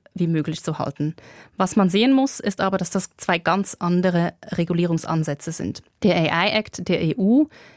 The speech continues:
das ist ein Produktsicherheitsgesetz. Also das, ähm, guckt sich K I an durch die Brille der Produktsicherheit und möchte halt, äh, Gesundheit, Sicherheit und Grundrechte schützen.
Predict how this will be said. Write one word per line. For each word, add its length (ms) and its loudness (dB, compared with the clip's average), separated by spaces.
das 200 0
ist 340 0
ein 460 0
Produktsicherheitsgesetz. 1500 -4
Also 220 2
das, 360 -2
ähm, 240 0
guckt 240 -2
sich 160 2
K 240 2
I 220 -2
an 240 4
durch 140 0
die 80 -2
Brille 280 2
der 140 0
Produktsicherheit 1040 -2
und 120 -2
möchte 320 2
halt, 400 0
äh, 280 -4
Gesundheit, 640 2
Sicherheit 540 -2
und 120 -2
Grundrechte 580 0
schützen. 540 0